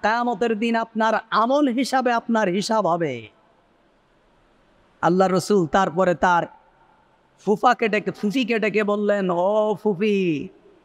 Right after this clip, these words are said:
সাফিয়া, কিয়ামতের দিন বলবেন, 'আমার ভাতিজা মুহাম্মদ, আপনাকে ক্ষমা করে দেওয়া হবে?' ক্ষমা করা হবে না।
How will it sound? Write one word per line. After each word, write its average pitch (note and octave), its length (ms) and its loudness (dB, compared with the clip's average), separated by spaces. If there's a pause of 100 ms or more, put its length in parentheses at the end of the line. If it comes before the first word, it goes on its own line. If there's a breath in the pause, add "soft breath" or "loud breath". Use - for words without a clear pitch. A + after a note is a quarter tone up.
সাফিয়া, G#3+ 880 0 (920)
কিয়ামতের A3 540 2
দিন B3 220 0
বলবেন, A#3+ 400 0
'আমার A#3+ 300 0
ভাতিজা A#3+ 480 0
মুহাম্মদ, C4 680 0 (720)
আপনাকে G#3+ 480 0
ক্ষমা G#3+ 360 0
করে A3+ 220 0
দেওয়া A3 260 2
হবে?' A#3 600 0 (160)
ক্ষমা F3+ 360 0
করা F3 240 2
হবে D#3 280 0
না। B2 420 0